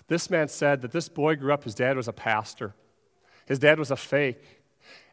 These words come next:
After church on Sunday, you know what his dad would do, he said? He would just absolutely, with his words, shred everyone in the church.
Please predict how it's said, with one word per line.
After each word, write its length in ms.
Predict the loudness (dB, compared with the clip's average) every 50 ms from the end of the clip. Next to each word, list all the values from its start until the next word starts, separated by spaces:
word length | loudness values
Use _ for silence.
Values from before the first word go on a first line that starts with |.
| _ _
After 340 | 4 4 4 4 2 -4 -4
church 400 | -4 -4 -2 -2 0 0 2 0
on 120 | 0 0
Sunday, 340 | 0 -2 0 0 0 2 0
you 100 | -2 0
know 80 | 0 0
what 120 | 0 0
his 160 | -2 -4 -2
dad 280 | 2 2 4 4 4 2
would 140 | -2 -4 -4
do, 300 | -4 -4 -4 -4 -6 -8 -14 _ _
he 100 | _ -10
said? 320 | -8 -4 -2 -2 -2 -2 -4 -8 _ _ _ _ _ _ _ _ _ _ _ _ _ _ _ _
He 180 | _ -2 0 2
would 200 | 4 4 2 2
just 400 | 2 0 0 0 -4 -10 -16 _ _ _ 2
absolutely, 560 | 6 6 6 4 2 -4 -4 -2 -2 0 0
with 180 | 0 0 0 0
his 220 | -2 -2 -2 -4
words, 720 | -4 -2 0 2 2 2 0 -2 -4 -6 -10 -12 -12 -14 -16 _ _ _ _ _ _ _ _ _ _ _ _ _ _ _ _ _ _ _ _ _ _
shred 1000 | -12 -10 -8 -6 -6 -6 -6 -8 -8 -8 -4 4 6 6 8 8 6 4 2 0 2
everyone 460 | 2 2 2 2 -2 0 0 0 0
in 40 | -2
the 80 | -4 -6
church. 640 | -8 -10 -10 -10 -12 -16 -16 -16 -16 -16 -16